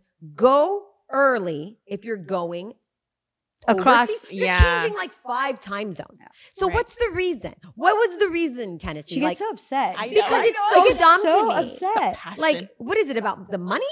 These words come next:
Speaker 1: Tennessee? But I
Speaker 3: Yeah.
Speaker 1: hear a lot of coaches are like, "Well, I don't wanna go because it's giving my players too many distractions." So what I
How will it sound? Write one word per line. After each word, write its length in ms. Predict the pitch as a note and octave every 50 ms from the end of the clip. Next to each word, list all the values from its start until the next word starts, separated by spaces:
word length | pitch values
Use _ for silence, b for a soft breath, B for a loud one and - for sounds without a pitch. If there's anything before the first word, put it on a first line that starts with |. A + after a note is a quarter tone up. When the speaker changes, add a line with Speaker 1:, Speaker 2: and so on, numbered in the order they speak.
| D#5 - -
Speaker 1:
Tennessee? 460 | - A#4+ B4 B4 A#4+ - A#4 A#4 A#4+ C#4
But 120 | - D#4 - -
I 80 | -
Speaker 3:
Yeah. 160 | - F3+ D4
Speaker 1:
hear 140 | F4+ F#4+ F#4+
a 40 | F#4
lot 160 | E4 D#4 D#4+
of 60 | D#4
coaches 360 | - - B3 A#3+ - B3+ A3+ G#3+
are 60 | G#3
like, 140 | F#3+ F3+ E3+
"Well, 120 | F3+ - -
I 100 | B3 C4+
don't 160 | D4 D4 D4
wanna 160 | D4 C#4+ C#4
go 380 | B3 G#3+ A3+ A3 G#3 G#3 G#3+ G#3 b b b b
because 280 | - - - G#3 F3
it's 120 | F3+ E3 -
giving 240 | - G#3+ G#3 G#3+ G#3
my 140 | G3+ G3
players 320 | F#3 - F#3+ E3+ E3+ E3+ -
too 140 | - G3 F#3
many 160 | F3+ F3+ E3
distractions." 560 | E3+ - - D#3+ - - - - - - _ _ _ _
So 160 | - F4 F4
what 140 | D#4+ E4+ F#4 G4+
I 100 | A4